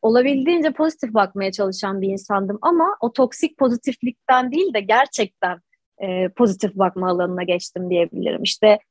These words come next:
yalandan yere mutlu olmak değil de mutsuzken de mutsuz olmayı bilmek. İşte, "Ya bugün ben üzgünüm." dediğimde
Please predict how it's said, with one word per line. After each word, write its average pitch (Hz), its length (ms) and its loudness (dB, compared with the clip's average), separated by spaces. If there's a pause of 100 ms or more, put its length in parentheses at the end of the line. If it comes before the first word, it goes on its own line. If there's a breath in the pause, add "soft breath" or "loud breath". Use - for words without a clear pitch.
(200)
yalandan 254 500 4
yere 262 260 2
mutlu 254 340 -2
olmak 254 440 0
değil 359 200 0
de 226 40 -2
mutsuzken 220 720 -4
de 220 40 -6
mutsuz 226 380 -6
olmayı 185 480 -2
bilmek. 208 360 -2
İşte, - 220 -6
"Ya 233 240 4
bugün 277 260 4
ben 262 160 4
üzgünüm." 240 500 -2
dediğimde 220 360 2